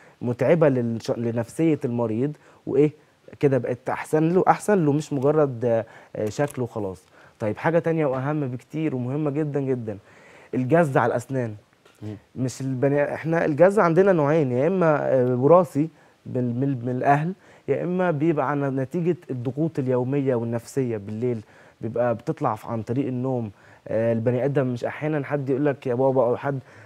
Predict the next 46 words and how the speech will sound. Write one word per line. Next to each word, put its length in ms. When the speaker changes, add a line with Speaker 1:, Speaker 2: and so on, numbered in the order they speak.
Speaker 1:
"أنا 260
سامع 320
صوت 280
سنا-، 260
آه، 240
سنانك 500
وأنت 220
جام-، 280
بتكسر 480
جامد 320
في 120
سنانك." 480
ويجي 220
يقول 160
لي: 60
"يا 40
دكتور 280
أنا 120
سناني 300
مبرودة 480
خالص، 360
مش 120
عارف 280
آكل، 260
أجي 160
آكل 180
ألاقي 180
الأكل 320
بيتزحلق 520
مني." 340
Speaker 2:
تمام. 300
Speaker 1:
ليه 180
كده؟ 340
عشان 280
إيه؟ 300
الجز. 440
طب 200
بنعمل 360
إيه؟ 80
مش 160
البوتوكس 360
بيوقف 360
العضلة؟ 400
Speaker 2:
مم. 200
Speaker 1:
بنعمل 400
إيه؟ 160